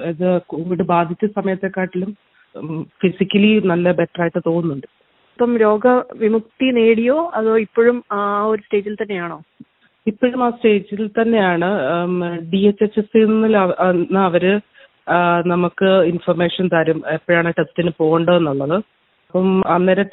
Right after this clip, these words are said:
Speaker 1: നമുക്ക് ടെസ്റ്റിന് പോകാൻ പറ്റുള്ളൂ.
Speaker 2: ഓ, ഓക്കെ. എന്നാൽ മാത്രമേ കൺഫേം ചെയ്യാൻ പറ്റത്തുള്ളൂ.
Speaker 1: അതെ, അതെ.
Speaker 2: ഓക്കെ, ഓക്കെ. കുറച്ച് ദിവസമായോ? എത്ര ദിവസമായി ഇപ്പൊ രോഗം പിടിപെട്ടിട്ട്?
Speaker 1: ഒരു, ആ, nearly one and a half,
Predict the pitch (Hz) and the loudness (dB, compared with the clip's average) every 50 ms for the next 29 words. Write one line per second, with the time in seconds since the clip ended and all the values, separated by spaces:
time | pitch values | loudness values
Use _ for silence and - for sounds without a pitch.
0 | 196 190 185 180 180 - 175 - 175 160 - 190 185 185 190 175 165 165 165 170 | -2 0 0 0 -2 -2 -2 -2 -2 -2 -2 -4 -4 -2 0 0 0 2 2 0
1 | 175 156 143 - 131 131 - - _ _ _ _ - 214 196 180 180 180 175 - | 0 -4 -6 -8 -10 -12 -12 -14 _ _ _ _ -4 -4 -2 -2 -4 -4 -6 -4
2 | 160 165 180 190 202 208 220 220 208 185 - 208 214 247 277 - 226 208 190 - | -4 -4 -2 -2 -2 -2 -2 -2 -2 -4 -4 -6 -6 -4 -4 -4 -4 -4 -4 -4
3 | 214 208 190 190 170 165 165 160 147 - - - - - - - - - _ - | -4 -4 -2 -2 -2 -2 -4 -6 -8 -10 -12 -16 -14 -14 -14 -14 -14 -16 _ -4
4 | 180 190 160 165 143 - 165 165 139 - - _ _ - 190 175 165 - 170 165 | -2 -2 -2 -2 -4 -2 -2 -2 -2 -4 -10 _ _ -6 -6 -6 -4 -4 -4 -4
5 | 160 - 180 175 - 247 240 - 262 226 254 254 247 262 240 240 240 208 196 - | -2 0 -2 0 0 -2 -2 0 2 2 2 2 2 0 0 0 0 -2 -2 -2
6 | 226 226 220 247 226 - 254 226 214 - 220 208 214 208 208 208 214 214 190 - | -4 -4 -4 -4 -4 -2 0 0 0 -2 -4 -4 -4 -4 -4 -4 -6 -8 -8 -8
7 | - 196 190 202 196 196 208 202 214 208 - _ _ _ _ _ _ _ - 202 | -6 -6 -4 -4 -4 -2 -2 0 0 -2 -4 _ _ _ _ _ _ _ -8 -4
8 | 202 214 226 220 - - 185 185 185 185 185 185 175 190 202 208 214 214 208 214 | 0 2 2 2 2 2 2 2 2 2 0 0 -2 -2 0 0 0 0 0 0
9 | 226 226 214 202 196 196 190 190 190 190 185 190 196 190 190 185 | 0 0 2 0 0 0 0 -2 -2 0 0 0 -2 -2 -4 -6